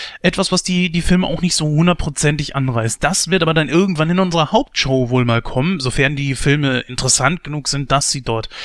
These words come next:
äh, oder dass wir sie dort besprechen wollen. Das ist ja das Schöne, dass man sein eigener Herr ist.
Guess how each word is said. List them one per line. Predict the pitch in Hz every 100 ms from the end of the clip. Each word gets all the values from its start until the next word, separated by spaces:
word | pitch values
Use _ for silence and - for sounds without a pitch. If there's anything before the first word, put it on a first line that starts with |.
| - - - -
äh, | 123
oder | 123 123 127
dass | 131
wir | 143
sie | 127
dort | 127 117
besprechen | 120 - 156 - 120 107
wollen. | 120 139 185
Das | 143
ist |
ja | 139
das | 120
Schöne, | - 202 170
dass | 143
man | 131
sein | 120 113
eigener | 123 120 117
Herr | 107 131 151
ist. | 214 254 -